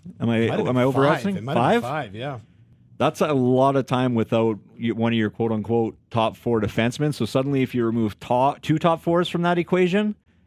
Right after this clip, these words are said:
Speaker 1: and you're now looking at a Stetcher Gilbert or a Stetcher Stone pair for any length of time, like, does that worry you at all in, in removing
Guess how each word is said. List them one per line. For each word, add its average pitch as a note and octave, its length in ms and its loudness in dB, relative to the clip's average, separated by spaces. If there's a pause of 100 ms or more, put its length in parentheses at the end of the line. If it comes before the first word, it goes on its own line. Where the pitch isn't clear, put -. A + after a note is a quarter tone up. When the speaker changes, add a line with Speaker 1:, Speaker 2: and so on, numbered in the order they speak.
(100)
Speaker 1:
and A#2 280 0
you're A2+ 260 2
now A#2+ 280 0
looking A#2+ 400 -2
at A2+ 260 0
a G#2+ 240 0
Stetcher A2+ 960 0
Gilbert A#2 460 2
or G#2 80 2
a G#2 40 2
Stetcher A2+ 380 -2
Stone A#2+ 360 -4
pair D#3 460 -2
for C#3+ 120 -2
any D#3 320 -2
length C#3+ 380 -4
of D3 80 -2
time, E3+ 260 0
like, A2+ 180 -4
does A#2 120 -2
that E3 180 6
worry F3+ 240 4
you F3+ 140 6
at F3 60 2
all F3+ 180 4
in, D3+ 100 -2
in C3+ 180 0
removing C#3+ 560 0